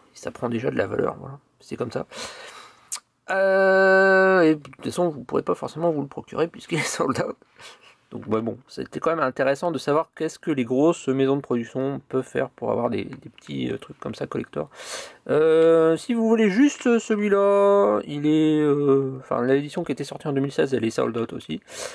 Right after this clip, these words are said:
Peut-être qu'ils vont le rééditer. Euh, l'édition, euh, je, je vous dis un peu plus quali, vaut, euh, dans les deux cents euros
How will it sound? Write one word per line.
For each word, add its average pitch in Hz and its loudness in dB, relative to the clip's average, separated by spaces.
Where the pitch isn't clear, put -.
Peut-être - -4
qu'ils - -8
vont 110 0
le 101 -4
rééditer. 107 -4
Euh, 117 -8
l'édition, 131 -6
euh, - -12
je, 120 -18
je 113 -16
vous 117 -8
dis 131 -4
un 120 -2
peu 123 -8
plus 127 -14
quali, 131 -4
vaut, 135 2
euh, 104 -4
dans 110 0
les 131 0
deux 131 0
cents 139 -2
euros 117 -2